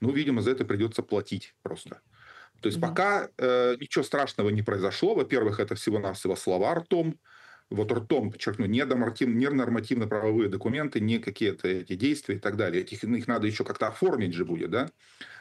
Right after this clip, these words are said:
Speaker 1: Вот. А как их оформить, я тоже с-, себе с трудом представляю. Это что? Это ограничение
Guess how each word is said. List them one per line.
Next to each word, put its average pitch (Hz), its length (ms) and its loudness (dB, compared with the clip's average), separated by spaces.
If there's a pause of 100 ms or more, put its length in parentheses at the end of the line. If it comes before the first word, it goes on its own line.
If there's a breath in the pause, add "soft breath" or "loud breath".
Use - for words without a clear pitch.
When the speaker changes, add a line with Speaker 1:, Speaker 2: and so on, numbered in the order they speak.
(140 loud breath)
Speaker 1:
Вот. 101 220 2
А 95 60 -2
как 127 200 0
их 110 120 -2
оформить, 131 400 0
я 110 80 0
тоже 104 240 2
с-, - 360 -14
себе 98 140 0
с 104 60 -8
трудом 107 300 2
представляю. 98 420 0
Это 95 100 -6
что? 98 380 0
Это 90 300 0 (220 loud breath)
ограничение 107 1040 0